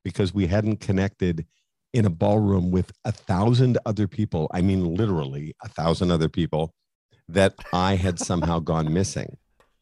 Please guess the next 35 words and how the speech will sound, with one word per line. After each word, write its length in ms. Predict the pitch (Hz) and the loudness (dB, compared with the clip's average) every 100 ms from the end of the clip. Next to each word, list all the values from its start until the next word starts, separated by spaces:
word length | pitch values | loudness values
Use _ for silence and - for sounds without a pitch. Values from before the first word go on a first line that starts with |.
| _ _ _ _ | _ _ _ _
And 480 | 92 87 90 90 95 | -2 0 2 -2 -2
being 240 | 113 123 131 | 2 4 2
the 80 | 110 | 0
polite 540 | - 104 98 110 113 - - 92 | -2 0 4 4 2 -4 -18 -2
dinner 240 | 101 107 | 0 0
guest 400 | 85 90 85 - | 0 0 -2 -2
that 100 | 85 | -2
I 120 | 80 80 | 0 0
was, 540 | 120 151 127 123 - - | 2 2 4 2 -2 -6
I'm 180 | - 135 | -2 -2
sitting 300 | - 92 92 | -2 -4 -4
there 180 | 101 117 | -4 -4
talking 380 | - 82 101 90 | -2 -4 -2 -2
to 60 | |
the 60 | 87 | 0
other 160 | 85 | 0
people 320 | 76 90 - 78 | -2 -4 -4 -8
at 60 | - | -6
the 60 | |
table, 400 | - 123 101 107 - 76 | 0 2 4 0 -2 -12
not 220 | 87 139 - | -6 -4 -4
checking 360 | 90 78 82 | -4 -2 -2
my 140 | 73 71 | 0 -2
phone. 380 | 78 69 85 - _ _ - | -2 -2 -2 -6 _ _ -10
And 160 | - 101 | -2 -2
she's 340 | - 139 139 - | 2 2 2 -2
literally 540 | 107 123 170 104 95 101 | 0 2 2 2 2 0
blowing 420 | 101 110 110 107 | 0 0 0 -4
up 100 | 104 | -6
my 100 | 101 | -6
phone 340 | 95 120 135 127 | -6 -4 -4 -2
going, 360 | 95 87 82 | -4 -4 -6
"Where 360 | 87 123 135 - | -4 -4 -4 -4
are 200 | 123 131 | -4 -2
you? 320 | 120 101 101 | -2 -4 -6